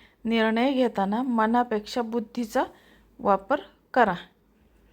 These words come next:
घरातील वडीलधाऱ्यांना सल्ला,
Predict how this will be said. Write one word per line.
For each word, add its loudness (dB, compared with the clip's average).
घरातील 0
वडीलधाऱ्यांना 0
सल्ला, 0